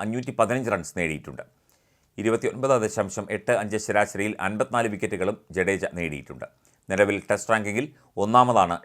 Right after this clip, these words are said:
രവീന്ദ്ര ജഡേജ. ഹൃദയം നിറഞ്ഞ നന്ദി. അന്താരാഷ്ട്ര ട്വൻ്റി ട്വൻ്റിയിൽ നിന്ന് ഞാൻ വിരമിച്ചു. ഞാൻ എപ്പോഴും എൻ്റെ രാജ്യത്തിനു വേണ്ടി ഏറ്റവും മികച്ച പ്രകടനം നൽകിയിട്ടുണ്ട്. ട്വൻ്റി ട്വൻ്റി ലോകകപ്പ് വിജയിക്കുക എന്നത്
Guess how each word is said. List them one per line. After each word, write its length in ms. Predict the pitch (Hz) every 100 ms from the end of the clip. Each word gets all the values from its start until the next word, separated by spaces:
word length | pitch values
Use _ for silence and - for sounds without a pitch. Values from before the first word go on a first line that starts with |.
| 92
രവീന്ദ്ര 280 | 95 92 80 73
ജഡേജ. 240 | 78 69 - - _ _ _ - - _ _
ഹൃദയം 260 | 120 131 160
നിറഞ്ഞ 200 | 147 127 107
നന്ദി. 220 | 95 87 76 -
അന്താരാഷ്ട്ര 420 | 110 127 127 120 117
ട്വൻ്റി 220 | 113 117 120
ട്വൻ്റിയിൽ 280 | 113 110 104
നിന്ന് 160 | 98 95 90
ഞാൻ 100 | 90 80
വിരമിച്ചു. 380 | 80 76 - - _ _ _ _
ഞാൻ 100 | 98 107
എപ്പോഴും 280 | 107 127 120 110
എൻ്റെ 140 | 107 107
രാജ്യത്തിനു 360 | 104 123 123 113
വേണ്ടി 200 | 98 69 - -
ഏറ്റവും 260 | 110 156 135
മികച്ച 220 | 113 113 95 92
പ്രകടനം 320 | 95 92 87
നൽകിയിട്ടുണ്ട്. 460 | 82 71 73 73 - - _ _ _ _
ട്വൻ്റി 220 | 104 104 113
ട്വൻ്റി 180 | 107 113 107
ലോകകപ്പ് 380 | 104 107 113 95
വിജയിക്കുക 400 | 95 120 120 117 - 104
എന്നത് 200 | 107